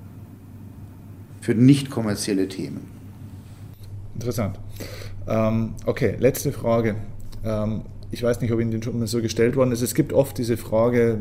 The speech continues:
Speaker 2: wo man gefragt wird, ähm, wenn man sein achtzehnjähriges Ich noch mal treffen würde und was würde man dem für einen Rat geben? Ich finde diese Frage immer, äh,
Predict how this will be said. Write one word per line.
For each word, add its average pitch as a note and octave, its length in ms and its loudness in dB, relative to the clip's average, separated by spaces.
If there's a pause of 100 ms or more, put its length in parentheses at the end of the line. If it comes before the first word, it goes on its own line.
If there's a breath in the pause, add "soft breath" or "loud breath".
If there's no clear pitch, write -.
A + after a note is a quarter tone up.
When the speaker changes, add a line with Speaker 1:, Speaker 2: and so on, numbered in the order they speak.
(120)
Speaker 2:
wo A2+ 100 0
man A2 140 0
gefragt G#2+ 380 -2
wird, A2 160 2
ähm, G#2 380 0 (760 loud breath)
wenn A2+ 120 4
man A#2+ 160 4
sein A#2 160 0
achtzehnjähriges A2 840 0
Ich A2 240 0
noch G#2 120 -2
mal G#2+ 140 0
treffen G#2 460 0
würde G2+ 400 0
und A#2 300 -2
was - 220 -2
würde A2+ 220 4
man A2 140 2
dem A2+ 160 4
für B2+ 80 0
einen A2+ 80 2
Rat G2 280 2
geben? A2 140 -2
Ich G#2 80 -4
finde A#2 200 -2
diese G#2 120 -4
Frage A2+ 260 0
immer, G#2 360 0
äh, G2+ 120 -2